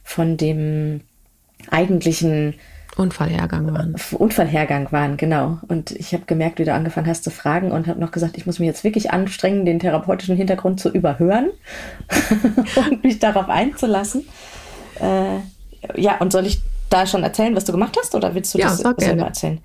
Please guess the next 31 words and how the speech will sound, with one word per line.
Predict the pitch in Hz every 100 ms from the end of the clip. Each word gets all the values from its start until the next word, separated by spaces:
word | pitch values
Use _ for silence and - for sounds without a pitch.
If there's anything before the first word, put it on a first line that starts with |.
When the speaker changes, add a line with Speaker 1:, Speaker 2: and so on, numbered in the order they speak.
| -
Speaker 2:
Ja. | 330 -
Speaker 1:
Genau, | 285 196
ja, | 185
du | 196
hast | 208 214
mir, | 220 208
äh, | -
Fragen | 185 - 226
gestellt, | 220 220 214 214
wie, | 220 220 214 185 -
uns | 214 214
hat | 214
jemand | 214 180 170
geholfen, | 165 269 285 285 247 247 240
äh, | - 185 190 196 196 196
wann | 180 175 202 208
ist | 202 208
denn | 196 190
die | 185
Frau | - 190 202
dir | 196 185 -
aufgefallen, | - 214 214 208
die | 196
euch | 196
da | 196
geholfen | 185 180 175 180 175
hat? | 175
Was | 175 180
hatte | -
die | 165
denn, | 160 160 160